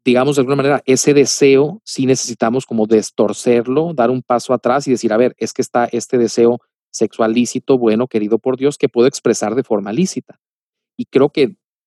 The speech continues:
nos da miedo el experimentar el deseo sexual porque no distinguimos entre este deseo bueno, lícito, querido por Dios, y el deseo sexual ya torcido, que de alguna manera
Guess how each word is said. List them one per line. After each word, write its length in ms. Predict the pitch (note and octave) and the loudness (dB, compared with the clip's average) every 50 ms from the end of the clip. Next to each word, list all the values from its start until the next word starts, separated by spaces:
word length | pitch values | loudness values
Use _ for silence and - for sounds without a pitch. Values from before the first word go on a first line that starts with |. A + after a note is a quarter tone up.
| _ _ _ _ | _ _ _ _
nos 260 | C3+ C3 B2+ B2 A#2 | -2 0 0 0 2
da 120 | B2 C3 C#3 | 0 0 0
miedo 440 | D3 D3 C#3+ C#3+ C#3+ D3 D#3+ D#3+ - | 0 2 2 2 2 2 0 0 0
el 200 | - B2+ A2+ G#2 - | -2 -4 -4 -4 -10
experimentar 640 | - - - - - A2 A2 A2 A2 A2+ - B2 B2 | -14 -14 -10 -4 -2 -2 0 0 -2 -2 -2 -2 -2
el 60 | C3+ C3+ | 0 0
deseo 240 | C3+ - - C#3 | 0 0 0 0
sexual 320 | B2+ - C3+ - D#3+ C#3+ C#3 | 0 -2 -2 -2 -2 -2 0
porque 280 | - D3 B2+ - B2 A#2 | -2 -4 -2 -2 -2 0
no 120 | A#2 A#2 | 0 -2
distinguimos 800 | B2 C3+ C3+ - - C#3 C3+ B2+ B2+ C3 B2 B2 C3+ C#3+ - - _ _ _ _ _ _ | -2 -4 -8 -8 -6 -6 -6 -4 -4 -4 -2 -2 -4 -6 -8 -14 _ _ _ _ _ _
entre 300 | - A#2 A2+ G#2 A2 A2+ | -2 -2 0 2 2 0
este 160 | G#2+ - - | 2 2 2
deseo 340 | B2+ A#2+ A2+ - B2 A2+ G#2+ | 2 2 4 4 4 4 4
bueno, 460 | A2 A2+ A#2+ A#2 A2+ A#2+ C3 C3+ C#3+ | 2 2 2 2 2 2 0 0 0
lícito, 540 | C#3 A#2+ A#2+ A#2 - - C3 B2+ _ - C#3 | 0 0 -2 -2 -2 -4 -8 -2 _ 0 0
querido 340 | - - G#2+ G#2+ G#2+ A2+ A2+ | 2 0 -2 0 0 -2 0
por 180 | - B2+ B2+ C3 | 0 0 0 2
Dios, 320 | B2+ B2+ C3+ E3 - - _ _ _ _ _ _ | 2 2 2 2 -2 -8 _ _ _ _ _ _
y 140 | _ D3+ D#3+ | _ 2 2
el 80 | D#3 D3+ | 4 4
deseo 220 | D3+ C3 - D#3+ | 2 2 2 -2
sexual 260 | C#3+ C#3+ - C#3+ C3+ | -2 0 -2 -2 0
ya 160 | C#3 C#3 C#3 C3+ | 2 2 0 0
torcido, 680 | - - C#3+ B2+ A#2 - - G3 A3 A#3 F#3 A2 G#2+ - _ _ _ _ _ _ | 2 0 0 0 0 -4 -4 -2 0 0 0 -2 -4 -8 _ _ _ _ _ _
que 80 | _ B2+ | _ 2
de 60 | A#2+ A#2+ | 2 2
alguna 160 | A#2 C3 D3+ | 2 0 0
manera 240 | D3+ C3 C#3 D#3 | 0 0 0 -2